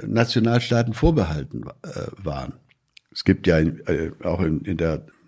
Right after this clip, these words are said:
deutschen Jurisprudenz dieses, diesen klassischen Satz, das Machtmonopol des Staats, also nur der, nur der Staat kann Zwangsmaßnahmen ergreifen. Das Prinzip ist aber längst überholt,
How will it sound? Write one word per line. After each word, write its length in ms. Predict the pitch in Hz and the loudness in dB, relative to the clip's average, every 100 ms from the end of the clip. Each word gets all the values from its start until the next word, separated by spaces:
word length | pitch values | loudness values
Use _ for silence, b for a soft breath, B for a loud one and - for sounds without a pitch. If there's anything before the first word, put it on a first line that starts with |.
| _ | _
deutschen 320 | - 95 104 92 | 0 0 2 2
Jurisprudenz 720 | 98 98 98 82 95 127 - | 2 0 -2 0 0 0 -4
dieses, 480 | 82 76 78 - - B B B | -8 -6 -6 -8 -10 B B B
diesen 320 | 82 76 78 - | -10 -6 -8 -2
klassischen 440 | 95 95 101 92 | 0 2 0 -2
Satz, 440 | 85 95 - - | 0 0 0 -4
das 280 | - 76 - - b - | -6 -6 -6 -10 b -10
Machtmonopol 800 | 76 98 123 - 123 120 - 120 | 0 2 2 6 8 8 6 4
des 180 | 117 95 | 4 0
Staats, 380 | - 135 135 - | 2 2 2 0
also 240 | 95 104 | 0 4
nur 260 | 101 117 143 | 6 8 8
der, 360 | 113 107 101 - | 8 6 4 -2
nur 160 | 104 117 | 2 4
der 100 | 117 | 4
Staat 500 | - 147 151 120 - | 4 4 4 4 0
kann 440 | 104 95 85 - - | 0 2 0 -4 -6
Zwangsmaßnahmen 920 | - 113 113 - 90 78 87 78 78 | 6 6 6 6 2 4 0 -2 -4
ergreifen. 540 | 73 - 69 - - _ | -8 -10 -14 -14 -16 _
Das 180 | - 101 | -2 -2
Prinzip 360 | - 117 143 139 | 4 4 4 4
ist 100 | 123 | 6
aber 160 | 113 | 8
längst 240 | 117 127 - | 8 6 4
überholt, 680 | 117 113 160 190 120 - | 4 6 6 6 4 0